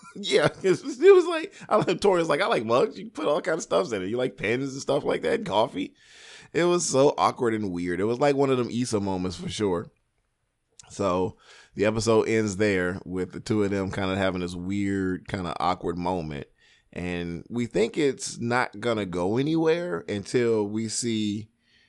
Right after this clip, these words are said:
uh, Molly, Issa, and the girls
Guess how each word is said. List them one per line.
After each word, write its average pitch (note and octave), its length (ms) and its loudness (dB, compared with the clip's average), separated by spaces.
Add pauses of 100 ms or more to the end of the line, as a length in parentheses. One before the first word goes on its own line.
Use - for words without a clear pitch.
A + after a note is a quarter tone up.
(200)
uh, F#2+ 400 -4
Molly, A2+ 560 2
Issa, A2 600 -2
and G2 160 -4
the F2 60 -4
girls G2 760 -2